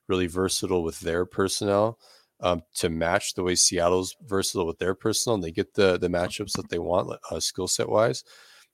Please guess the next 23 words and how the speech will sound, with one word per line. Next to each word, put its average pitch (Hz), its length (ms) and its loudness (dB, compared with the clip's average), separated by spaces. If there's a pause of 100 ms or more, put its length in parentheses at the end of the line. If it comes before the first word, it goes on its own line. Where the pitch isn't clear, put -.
then 104 240 2
the 92 220 4
natural 98 440 2
counterpunch 95 680 -2
for 82 220 -8
Waldron 87 520 0 (420)
is - 200 0
to 98 80 0
then 92 100 2
diversify 90 640 -2
those 82 200 -4
concepts - 560 -6
like 90 160 -8
we - 60 -12
talked 87 240 -6
about 82 200 -4
earlier, 82 260 -6
like, 82 160 -6 (160)
like 90 240 -2
backfilling 87 560 0
with 82 160 -10
the 82 80 -12
depth - 420 -6